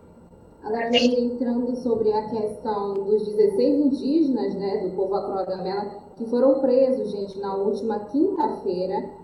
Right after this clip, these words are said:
é, dia após tentarem impedir as obras de, da linha de transmissão da empresa Equatorial Energia, é bom que se diga, na terra indígena, é,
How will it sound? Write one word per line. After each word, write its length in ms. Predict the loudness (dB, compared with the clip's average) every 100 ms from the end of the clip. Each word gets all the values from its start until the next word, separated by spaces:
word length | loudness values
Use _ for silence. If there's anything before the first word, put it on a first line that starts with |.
| -14 -6
é, 280 | -2 -2 -2 0
dia 200 | 0 2
após 260 | 0 -2
tentarem 440 | -2 0 2 2 2
impedir 540 | 4 4 4 0 -2
as 220 | 0 -2 0
obras 480 | 0 0 -2 -4 -6
de, 100 | -4
da 100 | 0
linha 180 | 4 4
de 80 |
transmissão 520 | 2 0 0 -4 -4 -4
da 80 |
empresa 440 | -4 -2 0 0 -2 -2
Equatorial 840 | -4 -2 -2 -2 -2 0 2 2
Energia, 580 | 0 -4 -6 -6 -2 0 0 -8 -14 -10
é 80 |
bom 180 | -4 -4
que 120 | -4
se 120 | -8 -8
diga, 440 | -4 -2 0 -2
na 300 | -4 -4 -2
terra 140 | 0 2
indígena, 840 | 2 2 -2 -8 -6 -6 -6 -10 -16 -16
é, 720 | -10 -8 -6 -6 -6 -6 -8